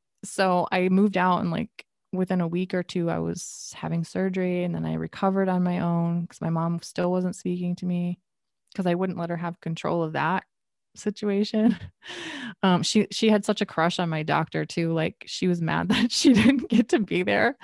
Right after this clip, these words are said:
Um, <laughs> I was just like, I was glad I didn't have to deal with the embarrassment of that, like, my mom flirting with my, my surgeon. Um,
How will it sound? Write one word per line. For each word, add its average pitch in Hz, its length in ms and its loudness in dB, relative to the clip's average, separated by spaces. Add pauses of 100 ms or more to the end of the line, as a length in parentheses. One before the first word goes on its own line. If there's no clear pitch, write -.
(640)
Um, 190 580 2 (880)
<laughs> - 260 -12
I - 600 4 (840)
was - 200 -6
just - 240 -4
like, 180 320 2 (800)
I 208 80 4
was 226 120 6
glad 220 200 6
I 226 40 8
didn't 214 160 4
have 196 100 6
to 175 60 -4
deal 165 160 4
with 165 100 2
the 165 60 0
embarrassment 147 580 0
of 160 120 -6
that, - 440 0
like, - 240 -4
my 151 140 0
mom 151 360 0
flirting - 420 -4
with - 140 -8
my, - 240 -6 (200)
my 156 140 -4
surgeon. - 520 -4 (640)
Um, 170 560 0